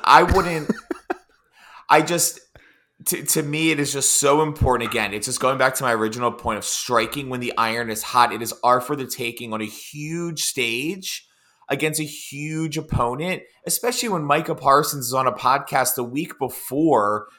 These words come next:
Speaker 1: talking
Speaker 2: Mm.
Speaker 1: about Philly. They
Speaker 2: Mm-hmm.
Speaker 1: weren't even ready for Jacksonville. They've been ready on us. Don't give them this, this
Speaker 2: <laughs>
Speaker 1: benefit. It's gonna be an awful day on, in social media land. It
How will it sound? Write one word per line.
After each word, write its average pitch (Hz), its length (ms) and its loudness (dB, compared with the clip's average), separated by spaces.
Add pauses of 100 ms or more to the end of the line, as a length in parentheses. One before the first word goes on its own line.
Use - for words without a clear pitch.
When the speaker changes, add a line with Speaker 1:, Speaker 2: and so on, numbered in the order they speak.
(120)
Speaker 1:
talking 214 360 2
Speaker 2:
Mm. 208 80 2
Speaker 1:
about 151 320 6
Philly. 180 640 -2 (280)
They 185 120 -2
Speaker 2:
Mm-hmm. - 100 -4
Speaker 1:
weren't 175 180 4
even 139 240 2
ready 240 260 0
for 151 200 0
Jacksonville. 113 560 0
They've 202 160 -2
been 349 140 -8
ready 127 320 0
on 107 200 0
us. 165 480 4 (260)
Don't 240 360 2
give 185 300 4
them 113 320 2
this, 110 320 0
this 113 260 -4
Speaker 2:
<laughs> - 100 -4
Speaker 1:
benefit. 127 640 -2 (220)
It's 165 180 0
gonna 214 180 0
be 143 160 0
an 104 200 -2 (200)
awful 156 500 8
day 127 300 2
on, 113 260 0
in 123 120 -8
social 139 460 0
media 117 420 -2
land. 95 400 -12 (280)
It 160 80 4